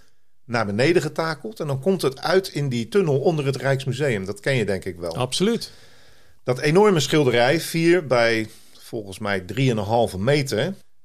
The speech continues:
Speaker 1: met een lijst eromheen nog een stukje groter, ehm,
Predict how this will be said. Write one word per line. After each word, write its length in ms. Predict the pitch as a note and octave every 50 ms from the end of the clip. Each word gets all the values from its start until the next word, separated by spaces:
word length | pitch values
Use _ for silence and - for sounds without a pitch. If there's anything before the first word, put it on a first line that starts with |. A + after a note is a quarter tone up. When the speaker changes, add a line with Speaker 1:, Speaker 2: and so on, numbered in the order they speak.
| - -
Speaker 1:
met 160 | - G2 F#2+
een 80 | - F#2+
lijst 300 | F#2+ G2 G#2 G#2 - -
eromheen 440 | G2+ G2+ G2 F#2+ G#2 G#2 F#2+ F#2+ - G#2+
nog 180 | A2+ A2+ G2+
een 80 | G#2 G2+
stukje 300 | - A2+ G2+ - - G2
groter, 540 | - A#2 B2+ C3 B2 C3 - G2+ B2+ F#3+ - - - - - - - - - - - - - - -
ehm, 320 | - A2 A2 G#2+ G#2